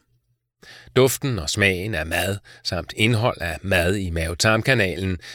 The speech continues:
vil via autonome reflekser aktivere det parasympatiske nervesystem, som stimulerer peristaltik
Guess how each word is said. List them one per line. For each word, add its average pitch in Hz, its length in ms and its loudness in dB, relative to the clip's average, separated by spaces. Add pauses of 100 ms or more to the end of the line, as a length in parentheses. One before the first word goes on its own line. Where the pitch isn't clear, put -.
vil 120 180 2
via 117 280 2
autonome 110 720 0
reflekser 101 560 0
aktivere 98 720 -2
det 110 120 -6
parasympatiske 92 880 -4
nervesystem, 95 640 0 (280)
som 131 140 -4
stimulerer 110 480 4
peristaltik 92 1040 0